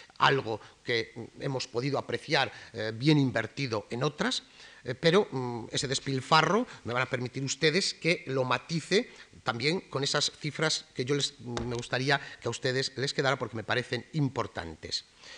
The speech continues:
Eh, el Ministerio, yo decía antes que los presupuestos, mm, últimos más o menos que conocemos, giran en, como ayuda al teatro entre dieciocho y veinte mil millones de pesetas.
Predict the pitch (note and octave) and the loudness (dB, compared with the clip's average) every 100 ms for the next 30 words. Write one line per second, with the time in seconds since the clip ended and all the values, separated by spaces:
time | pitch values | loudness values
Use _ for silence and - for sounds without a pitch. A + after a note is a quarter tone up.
0 | - - - D3+ D#3 D3+ D3 D3 C#3+ - | -18 -12 0 2 6 6 8 6 4 -6
1 | - _ _ _ _ _ _ _ _ _ | -20 _ _ _ _ _ _ _ _ _
2 | _ _ _ _ - _ _ - E3 F3 | _ _ _ _ -20 _ _ -2 4 6
3 | F#3+ - B3+ A#3 A3 F3+ D#3+ D3+ D3+ E3 | 6 6 8 8 8 4 -8 -10 -12 -12
4 | E3 D#3+ D3+ D3+ A3 F#3 G#3 A3 G#3+ - | -12 -10 -4 2 2 4 2 2 0 -2
5 | - - _ F#3+ G3 E3 D#3 D#3 - D#3 | -6 -20 _ 6 6 4 2 2 2 0
6 | - C3 G#3+ G#3 - G#3+ - - - - | 0 6 8 8 2 0 0 -6 -20 -16
7 | A#2+ C3 C3+ C3+ F3+ F#3 D#3 E3+ D#3 D#3+ | -8 -6 -6 -2 4 4 4 0 2 0
8 | E3 E3 D3+ E3+ F3 G3 F3+ G3 - - | 0 -2 -2 -2 2 2 2 0 -6 -12
9 | - - G3 F#3+ G3 - C3 - - C3 | -4 2 6 6 6 -4 -12 -14 -14 -6
10 | C3+ B2+ A2+ - C#3+ C#3 D3 F3+ F3+ E3 | -6 -6 -10 -6 2 4 4 6 6 6
11 | F#3 - E3+ F3 - - - D3+ C#3+ C#3 | 4 4 -2 -4 -10 -18 -2 -2 -2 -2
12 | C#3 - F#3+ - F3+ D3+ C3+ C3 C3 C#3 | -4 2 2 4 2 4 4 2 2 2
13 | A#2+ A2 G2 F#2+ - - - - - - | 0 -2 -2 -4 -2 -6 -6 -8 -4 -4